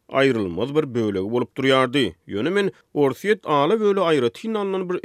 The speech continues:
erwet döwlet diýjek bolmaýaryn. Emma biz rus türkmen gatnaşyklarynyň bu döwürdäki gatnaşyklary hakynda gurrun edenimizde meniň pikirimçe hemme zatdan ozal rus kolonial goşunlarynyň amala aşyran en gazaply iki gyrgynçylygynyň esasy pidalary näme üçin türkmenler bolup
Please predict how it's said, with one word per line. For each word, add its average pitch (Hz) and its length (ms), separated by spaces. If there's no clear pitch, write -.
erwet 131 360
döwlet 180 320
diýjek 170 340
bolmaýaryn. 107 600
Emma 123 400
biz 151 120
rus 131 300
türkmen 220 400
gatnaşyklarynyň 185 720
bu 208 120
döwürdäki 185 500
gatnaşyklary 131 680
hakynda 156 360
gurrun 117 340
edenimizde 143 480
meniň 113 320
pikirimçe 135 640
hemme 160 320
zatdan 160 380
ozal 160 280
rus 156 300
kolonial 127 560
goşunlarynyň 156 640
amala 101 320
aşyran 139 440
en 160 220
gazaply 165 540
iki 156 160
gyrgynçylygynyň 113 960
esasy 101 440
pidalary 101 640
näme 110 220
üçin 139 240
türkmenler 101 720
bolup 117 200